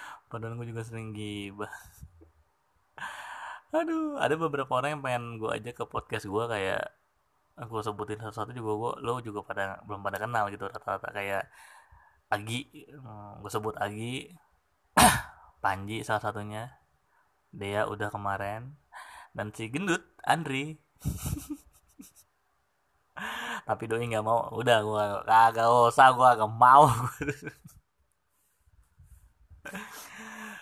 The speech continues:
Aduh. Gue kira podcast ini bakal panjang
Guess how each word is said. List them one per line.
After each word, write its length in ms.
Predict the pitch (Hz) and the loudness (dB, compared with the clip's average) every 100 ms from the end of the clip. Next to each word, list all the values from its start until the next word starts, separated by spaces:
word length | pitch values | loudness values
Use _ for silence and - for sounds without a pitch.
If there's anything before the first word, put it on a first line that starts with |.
| - 311 | -10 -2
Aduh. 500 | 320 302 285 277 269 262 254 247 247 240 240 226 226 226 226 - - - - _ _ _ _ _ - _ _ 123 | 0 0 -2 -6 -8 -10 -12 -12 -12 -14 -16 -18 -20 -20 -20 -18 -18 -18 -20 _ _ _ _ _ -20 _ _ -10
Gue 80 | 123 | -8
kira 160 | 185 | -6
podcast 320 | 208 190 160 | -6 -6 -8
ini 80 | 185 | -10
bakal 240 | 196 151 127 | -4 -4 -2
panjang 240 | 139 | -4